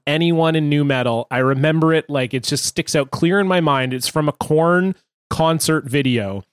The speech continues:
And Fieldy is talking to the camera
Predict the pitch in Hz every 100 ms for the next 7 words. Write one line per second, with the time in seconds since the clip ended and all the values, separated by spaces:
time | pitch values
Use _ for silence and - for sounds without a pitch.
0 | _ _ _ - 143 139 - - 214 233
1 | 214 156 139 139 127 - 147 147 - 170
2 | 165 170 170 165 139 113 101